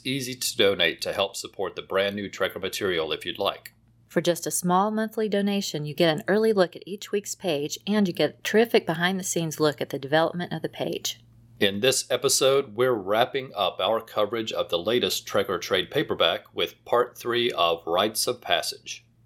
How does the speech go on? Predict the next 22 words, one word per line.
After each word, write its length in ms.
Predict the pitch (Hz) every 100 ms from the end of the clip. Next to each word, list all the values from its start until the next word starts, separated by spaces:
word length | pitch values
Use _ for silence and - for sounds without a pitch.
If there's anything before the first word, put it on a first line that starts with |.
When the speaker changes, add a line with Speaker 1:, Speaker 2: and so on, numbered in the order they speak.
| _
Speaker 2:
We 140 | 180 185
hope 220 | 202 196
everyone 400 | 185 214 226 202
has 160 | 160
picked 220 | - 196 202
up 140 | -
the 80 | 175
book 360 | 196 202 -
because 280 | 151 - 165
we 120 | 147
don't 260 | 147 196 -
want 160 | 160 -
to 80 |
spoil 420 | 143 - 165 160 135
the 120 | 131
story 420 | - - 170 143
for 160 | - -
anyone. 560 | 160 147 139 90 139 - _ -
This 180 | 160 -
is 100 | 170
the 180 | 175 185
end, 340 | 175 143